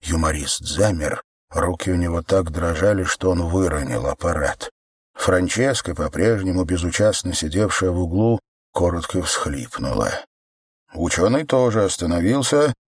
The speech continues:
повернулся к копу, посмотрел ему прямо в глаза. Пора принимать решение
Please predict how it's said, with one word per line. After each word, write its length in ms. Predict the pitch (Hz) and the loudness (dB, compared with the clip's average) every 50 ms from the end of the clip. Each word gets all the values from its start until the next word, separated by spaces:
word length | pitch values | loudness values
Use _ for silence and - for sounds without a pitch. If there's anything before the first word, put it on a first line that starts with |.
| _ - | _ -2
повернулся 720 | 90 92 92 104 104 101 107 123 123 113 - - 104 101 | 0 2 2 4 4 4 4 4 2 2 0 0 0 0
к 180 | 95 - - _ | 0 0 -4 _
копу, 580 | - 117 123 131 120 - 131 135 135 127 117 - _ _ _ _ | 0 2 2 2 2 0 0 2 2 2 0 -4 _ _ _ _
посмотрел 800 | - 98 98 - - 87 92 95 - - - - 98 117 113 107 | 0 0 0 0 0 2 2 2 2 0 -2 0 2 2 2 4
ему 200 | 107 107 107 104 | 2 2 2 2
прямо 520 | - - - - - 90 95 87 87 85 82 | 0 0 -4 -4 0 0 0 0 0 -2 -4
в 80 | 80 | -6
глаза. 680 | 80 65 64 69 85 92 78 82 80 78 69 64 - - _ _ _ _ _ _ _ _ _ - | -8 -8 -4 -2 0 0 0 0 0 0 0 0 -2 -6 _ _ _ _ _ _ _ _ _ -4
Пора 420 | 80 80 87 85 90 104 113 117 | 0 2 2 4 4 4 2 0
принимать 800 | - - 117 120 123 117 117 117 110 101 98 98 98 92 - - | -2 -4 -4 -2 0 0 0 0 2 2 2 2 2 0 -2 -6
решение 840 | 82 92 - - - - - - - - - 60 69 73 76 64 | -6 -4 -4 -4 -4 -4 -4 -4 -4 -2 -2 0 0 0 0 -2